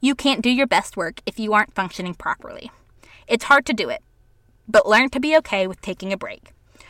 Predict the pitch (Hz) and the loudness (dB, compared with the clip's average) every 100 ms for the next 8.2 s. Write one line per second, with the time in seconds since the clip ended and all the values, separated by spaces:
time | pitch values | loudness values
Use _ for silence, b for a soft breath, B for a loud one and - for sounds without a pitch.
0 | B B 196 220 269 285 262 285 311 - | B B 0 2 2 0 2 4 4 4
1 | 180 175 190 - 214 233 240 - 220 - | -2 -2 -6 -6 -4 0 -2 -2 -2 -2
2 | - 85 - - - _ _ - 226 262 | -4 -6 -6 -14 -20 _ _ -2 4 4
3 | 269 269 311 311 - 190 160 - - - | 4 0 4 4 4 -2 -2 -4 -12 -6
4 | - 180 185 202 226 214 220 214 160 - | -2 0 2 2 4 2 2 -4 -6 -10
5 | - - - b b b 214 254 277 269 | -12 -14 -18 b b b 4 6 4 0
6 | 285 285 - 202 156 - - 190 - 240 | 4 4 4 -4 -6 -6 -10 -12 -4 -4
7 | 226 220 220 208 190 190 185 - 80 - | -2 -2 2 2 2 -2 -8 -8 -10 -10
8 | - - | -20 -20